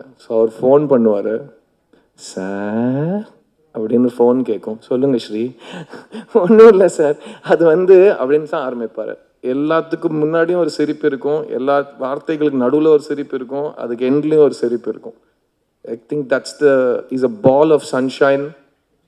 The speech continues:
And, uh, அது ஒரு பக்கம் இருக்க, அதுக்கு பின்னாடி ஒரு பயங்கர ஸ்டப்பர்னான ஒரு குழந்தை இருக்கு.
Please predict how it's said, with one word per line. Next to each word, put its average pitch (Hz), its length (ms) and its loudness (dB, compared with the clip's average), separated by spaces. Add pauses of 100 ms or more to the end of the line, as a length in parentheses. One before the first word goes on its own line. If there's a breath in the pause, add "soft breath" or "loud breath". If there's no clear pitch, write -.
(140)
And, 117 420 -2
uh, 113 460 0
அது 117 240 0
ஒரு 143 200 8
பக்கம் 151 360 0
இருக்க, 151 480 0 (580)
அதுக்கு 123 320 -8 (180)
பின்னாடி 165 500 0
ஒரு 113 360 -4 (240)
பயங்கர 135 520 -10
ஸ்டப்பர்னான 139 760 0
ஒரு 120 140 -2
குழந்தை 123 400 -2
இருக்கு. 113 400 -6